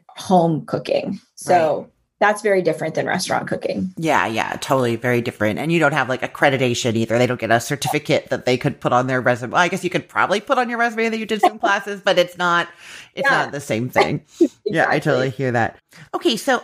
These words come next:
Speaker 2: I want to ta-, I know that you have, as you're teaching people in your classes, they're learning the specific dishes, but you're also making them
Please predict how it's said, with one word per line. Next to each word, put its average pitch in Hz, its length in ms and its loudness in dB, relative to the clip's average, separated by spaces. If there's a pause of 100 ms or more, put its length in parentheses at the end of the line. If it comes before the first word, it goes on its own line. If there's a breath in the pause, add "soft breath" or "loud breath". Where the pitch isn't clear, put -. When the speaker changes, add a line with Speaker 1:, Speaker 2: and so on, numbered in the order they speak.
Speaker 2:
I 285 260 0
want 214 280 -2
to 202 40 -10
ta-, - 160 -8
I 185 100 2
know 190 280 -2
that 147 420 0
you 156 240 0
have, 139 580 0
as 185 200 2
you're 190 120 0
teaching 175 400 -2
people 139 720 0
in 151 240 0
your 147 480 0
classes, 135 800 0 (200 loud breath)
they're 156 180 0
learning 147 300 0
the 123 80 -4
specific 143 480 -6
dishes, 117 440 2
but - 140 0
you're - 180 -2
also 220 300 2
making 151 460 0
them 143 280 2